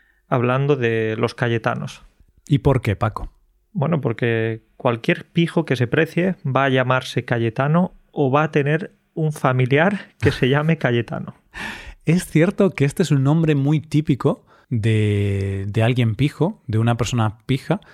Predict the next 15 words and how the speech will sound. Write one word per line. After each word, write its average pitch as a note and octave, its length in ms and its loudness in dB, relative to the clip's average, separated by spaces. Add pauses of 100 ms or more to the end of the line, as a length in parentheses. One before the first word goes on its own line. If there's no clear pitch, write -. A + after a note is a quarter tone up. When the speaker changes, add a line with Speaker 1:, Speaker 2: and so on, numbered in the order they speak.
(180)
Speaker 2:
porque B2+ 180 2
es C3+ 80 2
un D#3+ 100 6
nombre E3+ 380 4
que F#2+ 680 -2 (320)
es E3 140 0
común, D#3 560 4
está C3+ 260 0
de C3+ 80 4
moda C3+ 520 2
entre A2 300 -2
las G2+ 160 -2
familias A#2 420 0
pijas, D3+ 500 -4 (400)
entonces B2 640 0